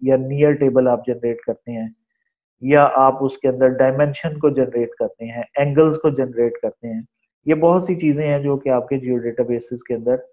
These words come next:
create होती हैं और आपके existing data के अंदर से बहुत सा data जो है, ए, complex किस्म की multiplications के साथ statistical calculations और mathematical formulas की मदद से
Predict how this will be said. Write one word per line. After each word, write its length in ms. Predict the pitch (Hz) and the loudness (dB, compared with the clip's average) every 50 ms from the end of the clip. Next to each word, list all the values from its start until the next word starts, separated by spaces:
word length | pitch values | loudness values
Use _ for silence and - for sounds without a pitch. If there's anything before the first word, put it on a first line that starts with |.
| _ _ _ _ _ _ _ - | _ _ _ _ _ _ _ -6
create 380 | 135 131 127 131 135 135 135 | -2 0 4 4 4 4 2
होती 240 | 135 120 127 135 139 | 0 -2 -4 -6 -6
हैं 80 | 139 139 | -6 -4
और 300 | - - 131 127 - - | -4 -2 -2 -4 -2 0
आपके 760 | 123 123 127 131 131 - - - 139 135 139 139 135 - - _ _ _ _ _ - | 2 2 2 2 2 -2 -10 -4 -2 -2 0 -2 -2 -6 -10 _ _ _ _ _ -4
existing 640 | 135 131 139 135 147 151 151 151 156 180 170 160 | -2 -2 -2 -2 -2 -2 -2 -2 -6 -6 -4 -4
data 460 | 143 131 123 131 127 127 143 143 143 | -4 -2 0 0 0 2 2 0 0
के 300 | 139 143 - _ - 143 139 | 0 -4 -8 _ -6 -6 -6
अंदर 400 | - - 135 139 143 151 160 160 | -4 -6 -6 -4 0 2 2 2
से 260 | 160 - - 143 135 | 0 -2 -2 -2 -2
बहुत 380 | 127 123 123 123 135 135 131 - | 0 -2 -2 -2 -2 -2 -2 -2
सा 80 | 139 | -4
data 340 | 120 110 117 113 - 131 127 | -4 -2 -4 -4 0 0 0
जो 120 | 120 120 | 0 0
है, 280 | 120 117 117 120 - - _ _ _ _ _ _ _ _ _ _ _ - 127 | 0 0 -2 -2 -4 -8 _ _ _ _ _ _ _ _ _ _ _ 0 2
ए, 140 | 131 127 120 | 4 4 4
complex 540 | 127 - 127 120 - 135 143 143 143 - | 4 2 0 0 2 0 0 0 -2 -6
किस्म 260 | - 135 127 139 135 127 | -8 -6 -6 -6 -6 -6
की 140 | 131 131 | -4 -4
multiplications 920 | 131 127 123 123 113 - 127 127 131 127 120 123 120 117 - - 131 123 - | -2 0 0 -2 0 -2 -4 -2 -2 -2 -2 -2 -4 -4 -4 -8 -10 -8 -6
के 100 | - 127 | -6 -6
साथ 300 | 127 - 117 113 113 113 113 _ _ _ _ _ _ _ | -4 -4 -4 -2 -2 -4 -6 _ _ _ _ _ _ _
statistical 800 | _ _ _ - 127 120 117 127 127 - - 131 - 135 131 127 | _ _ _ 0 0 0 0 -4 -6 -6 -8 -6 -2 0 0 0
calculations 720 | 127 127 117 117 113 - 120 117 117 - 127 123 123 113 | 0 -2 -4 -4 -4 -4 -6 -6 -6 -6 -8 -8 -8 -6
और 200 | 110 117 117 113 117 | -4 -4 -4 -4 -6
mathematical 680 | 117 117 - - 123 123 117 113 120 - 127 123 123 123 - _ _ _ _ _ _ _ _ _ - | -10 -10 -10 -10 -8 -8 -8 -8 -4 0 0 0 0 0 -6 _ _ _ _ _ _ _ _ _ 2
formulas 480 | 143 139 131 131 143 139 135 139 135 135 | 2 2 2 2 0 0 2 2 0 0
की 120 | - 135 | -6 -8
मदद 240 | 127 123 120 123 120 - | -6 -4 -4 -4 -6 -6
से 240 | 135 135 135 135 - | -6 -6 -8 -8 -12